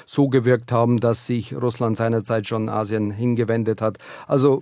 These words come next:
Putin hat einen Plan B und wenn ihm der verwehrt worden wäre, dann hätte er das sicher nicht gemacht. Und deswegen bin ich da auch sehr skeptisch, ob unsere Sanktionen wirklich das Verhalten Putins ändern können. Sie werden uns,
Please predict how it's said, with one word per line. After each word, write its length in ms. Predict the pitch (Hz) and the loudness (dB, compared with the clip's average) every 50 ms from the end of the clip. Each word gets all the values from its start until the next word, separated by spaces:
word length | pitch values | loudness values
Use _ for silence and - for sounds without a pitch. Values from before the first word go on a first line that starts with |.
| - - | -4 -6
Putin 340 | - 180 185 175 151 123 123 | -6 -2 2 2 2 4 2
hat 120 | 151 - | 2 0
einen 120 | 185 139 | 0 -2
Plan 320 | - - 135 135 135 123 113 | 0 2 2 2 2 2 2
B 240 | 131 131 135 147 151 | 0 0 2 2 2
und 180 | 147 127 113 | 2 0 0
wenn 140 | 135 131 127 | 2 2 2
ihm 200 | 131 127 123 117 | 4 4 2 2
der 200 | 110 127 131 120 | 4 2 2 2
verwehrt 440 | - 123 113 110 120 123 120 117 117 | 2 -2 -2 0 0 0 0 0 0
worden 280 | 120 120 117 113 110 | 0 0 2 0 0
wäre, 260 | 107 113 113 113 113 110 | -2 -2 -2 -2 -2 -2
dann 200 | 101 110 104 98 | -4 -4 -4 -4
hätte 180 | 101 104 110 | -6 -6 -8
er 40 | 101 | -6
das 200 | 104 107 101 - | -6 -6 -6 -6
sicher 240 | - 123 107 113 107 | -8 -6 -4 -4 -4
nicht 200 | 104 113 104 - | -2 -4 -4 -4
gemacht. 420 | - 110 107 101 90 85 - - - - - - - - | -4 -4 -2 -2 -4 -6 -8 -14 -18 -18 -18 -18 -14 -4
Und 180 | - 143 131 - | -4 0 2 2
deswegen 380 | 160 147 - 156 151 151 143 | 2 2 2 4 4 4 4
bin 140 | 127 156 151 | 4 4 4
ich 140 | 156 139 120 | 4 4 2
da 140 | - 143 131 | 0 0 0
auch 160 | 131 135 - | 0 0 0
sehr 180 | - - 139 123 | 0 -2 -2 -2
skeptisch, 480 | - - 143 139 - - 139 120 - | -2 -2 -2 -2 0 0 -2 -2 -2
ob 160 | 143 127 113 | -4 -6 -2
unsere 300 | 135 131 131 120 131 123 | 0 0 0 0 -2 -4
Sanktionen 640 | 113 - 123 117 117 - - 120 123 127 123 120 107 | -4 -2 -4 -4 -2 -2 -2 0 2 2 2 2 2
wirklich 440 | 117 123 123 - 127 120 - - - - - - - - - | 0 -2 -2 -2 -4 -4 -4 -6 -12 -20 -20 -20 -18 -6 -4
das 180 | 120 110 - | -4 -4 -2
Verhalten 560 | - - 101 95 107 113 123 135 160 135 104 | -4 -4 -2 0 2 2 2 2 0 -2 -4
Putins 500 | - - 127 127 120 - 123 113 107 - | -2 -2 -2 -2 0 0 0 0 0 -2
ändern 380 | - 113 117 117 113 123 117 104 | -2 -2 -2 0 2 0 0 -2
können. 340 | - 110 110 113 117 113 110 | -2 -2 0 2 2 0 0
Sie 160 | 101 110 104 | -2 -2 0
werden 220 | 117 117 120 123 | 0 2 2 2
uns, 340 | 123 123 123 107 123 - - | 2 2 0 0 -2 -6 -12